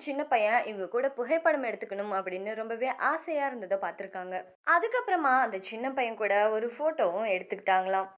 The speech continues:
இந்த விஷயத்தை பத்தி நீங்க என்ன நினைக்கிறீங்க அப்படிங்கிற உங்களுடைய கருத்துக்களை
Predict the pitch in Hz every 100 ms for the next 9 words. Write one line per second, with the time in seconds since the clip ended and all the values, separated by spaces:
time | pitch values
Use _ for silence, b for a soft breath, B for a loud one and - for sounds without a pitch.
0 | _ _ 311 359 415 415 415 415 415 339
1 | 320 311 311 381 392 359 339 311 262 254
2 | 233 214 214 - 196 190 185 190 254 320
3 | 311 269 240 226 262 196